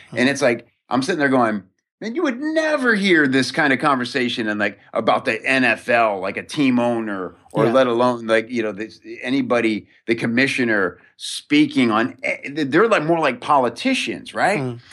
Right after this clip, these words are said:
Speaker 2: So you take a thing like the U F C because it's relatively new and you go, "Wow, you're gonna hear the, the players in that scene,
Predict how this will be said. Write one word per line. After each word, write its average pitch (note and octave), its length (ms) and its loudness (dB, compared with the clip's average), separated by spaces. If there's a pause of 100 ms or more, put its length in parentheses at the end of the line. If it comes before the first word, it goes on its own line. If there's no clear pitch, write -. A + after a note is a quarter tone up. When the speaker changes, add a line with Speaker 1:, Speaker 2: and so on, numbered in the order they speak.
(120)
Speaker 2:
So - 120 -4
you D3+ 160 2
take A#3+ 300 0
a B3 60 -2
thing E3+ 180 0
like C3+ 180 2
the C#3 120 0
U C#3+ 140 4
F C3 80 -2
C G3+ 340 -6 (420)
because C3+ 280 0
it's B2+ 160 -2
relatively C3 680 0
new A#2+ 520 2 (280)
and B2 180 0
you B2 80 0
go, A#2+ 180 0
"Wow, C3+ 200 -2
you're D3 180 -2
gonna F#3 200 0
hear E3 640 -2 (460)
the, B2+ 280 -2
the B2 120 -2
players E3+ 640 -2
in C#3+ 140 4
that B2+ 240 2
scene, D#3 560 0